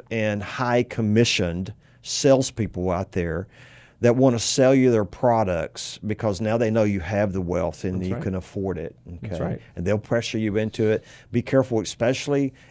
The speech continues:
Speaker 1: in the financial services industry, of those salesmen that try to sell that high commission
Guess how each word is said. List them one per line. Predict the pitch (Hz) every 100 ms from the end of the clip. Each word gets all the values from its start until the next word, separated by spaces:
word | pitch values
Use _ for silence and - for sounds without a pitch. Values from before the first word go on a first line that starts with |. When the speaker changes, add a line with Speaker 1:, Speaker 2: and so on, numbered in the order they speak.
| -
Speaker 1:
in | 107
the | 104
financial | - 117 110 120 120 117
services | - 127 117 113 - 107 107
industry, | 113 110 - 101 98
of | 101 98
those | 107 107 101 - - -
salesmen | - - 127 127 120 120 110
that | 104
try | 123 120
to | 107
sell | - 113
that | 107 104
high | - - 120 123
commission | 120 120 117 117 - 113 113 107